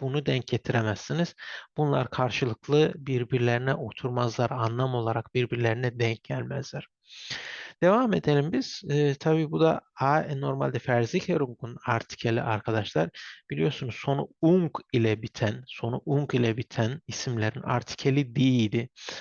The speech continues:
Ama burada Ayner demiş, yani dere dönüştürmüş. Ayner'den, Ayner'in erinden dere dönüştürdüğünü anlıyoruz. Dere dönüştürmesinin sebebi buradaki bayın akuzatif olma-, e, özür diliyorum, datif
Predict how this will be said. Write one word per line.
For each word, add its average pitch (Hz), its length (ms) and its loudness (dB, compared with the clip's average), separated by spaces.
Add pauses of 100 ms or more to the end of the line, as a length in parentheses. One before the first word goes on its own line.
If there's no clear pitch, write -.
(160)
Ama 147 280 0
burada 165 280 4
Ayner 147 840 4 (120)
demiş, 113 320 -2
yani 117 320 0
dere 131 340 4
dönüştürmüş. 120 800 -4 (440)
Ayner'den, 123 1000 2
Ayner'in 120 640 0
erinden 127 580 2
dere 120 280 2
dönüştürdüğünü 113 760 -4
anlıyoruz. 123 640 0 (440)
Dere 160 260 4
dönüştürmesinin 120 760 -2
sebebi 156 720 2
buradaki 131 460 0 (140)
bayın 120 440 2 (440)
akuzatif 127 720 0 (120)
olma-, 101 520 0
e, 113 320 2
özür 117 280 -4
diliyorum, 110 520 -2
datif 117 400 0